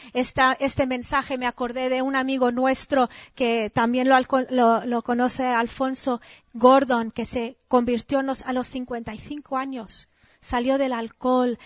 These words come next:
de una vida totalmente destrozada, y Dios ha restaurado su salud, ha restaurado su vida. Y entonces tú dices, "Es que es muy tarde para mí". No, no, no, no, no es muy tarde. Dios restaura.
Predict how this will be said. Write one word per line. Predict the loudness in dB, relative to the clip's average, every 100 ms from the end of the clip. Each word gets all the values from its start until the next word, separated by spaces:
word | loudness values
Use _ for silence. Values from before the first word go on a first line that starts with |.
| -10
de | -6
una | -4 -4
vida | -2 -2
totalmente | -2 -2 -4 -2 -2 -2
destrozada, | -2 -2 -6 -6 -6 -4 -4 -2 -4 -10 -16 -8
y | -6
Dios | -4 -2 -4 -6 -2
ha | -2
restaurado | 0 -4 -6 -2 -2 0 -2 -2
su | -4 -8
salud, | -8 -10 -10 -14 -16 -20 -4
ha | 0
restaurado | 2 0 -2 0 2 2 2 -2
su | -4 -10
vida. | -12 -12 -12 -14 -16 -20 _
Y | -14 -12
entonces | -2 -2 0 -2
tú | -2
dices, | -2 -4 -8
"Es | -8
que | -8
es |
muy | -8 -6
tarde | -4 -4 -6
para | -8 -6 -6
mí". | -8
No, | -10 -8 -6 -8 -8
no, | -8
no, | -8 -8
no, | -8
no | -6 -8
es | -6
muy | -12
tarde. | -10 -12 -12 -14 -12 -14 _ _ -20 -20 -4
Dios | 0 0
restaura. | 0 -4 -6 -8 -2 0 0 -2 -8